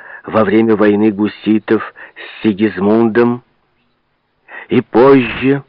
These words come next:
во времена Тридцатилетней войны, когда он был..." "Мне известно, граф, что вы утверждаете, будто помните все свои прежние существования". Альберт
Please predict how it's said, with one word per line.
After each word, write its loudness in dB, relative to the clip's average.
во -4
времена 0
Тридцатилетней 0
войны, 2
когда 0
он 0
был..." 2
"Мне -2
известно, 0
граф, -8
что -4
вы 0
утверждаете, -2
будто -2
помните 2
все -2
свои 0
прежние 0
существования". -10
Альберт -2